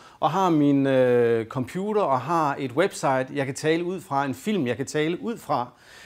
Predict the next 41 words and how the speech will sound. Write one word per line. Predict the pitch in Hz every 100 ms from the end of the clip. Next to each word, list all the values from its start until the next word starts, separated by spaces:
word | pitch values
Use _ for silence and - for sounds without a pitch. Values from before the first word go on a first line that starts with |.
| -
Øh, | 143 143 147 143
men | 151
det | 139
kunne | 220
jo | 185
også | 180
være | 208
et | -
produkt, | 160 160 190 156
man | 139
havde | 135
lavet. | 127 143
Man | 156
kunne | 151 147
sidde | 120 165 190
med | 156
det | 131
her, | 170 151
hvis | 107
det | 127
var. | 127 147 - - -
Men | 143
det | 156
er | 160
rigtig | 196 202
godt | 185 185
at | 135
have | 101 175 175 156
denne | 156 160
her. | 151 143 120
Altså | 117 139
i |
T | 131 -
V-sprog | 185 127 - 143
kalder | - 135
man | 123 123
det | 120 127
for | - 127
den | 117 127
tredje | 113 143 170
dims. | 147 170 - - -